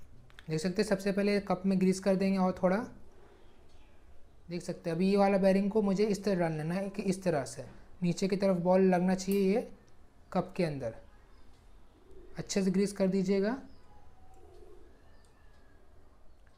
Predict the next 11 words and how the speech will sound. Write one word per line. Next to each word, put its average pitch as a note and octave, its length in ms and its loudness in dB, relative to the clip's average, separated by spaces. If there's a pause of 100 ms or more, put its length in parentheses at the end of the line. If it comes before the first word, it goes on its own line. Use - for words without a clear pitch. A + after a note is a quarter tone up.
(260)
देख F3 140 -2
सकते G3+ 220 -2
हैं G#3 60 2
मैंने G#3+ 140 0
बेयरिंग G3 320 4
डाल G3 180 4
दिया। G#3 120 0
अब G3+ 60 -6
सिंपल F#3+ 300 0
मैं G3 80 0
अपना F#3+ 340 -2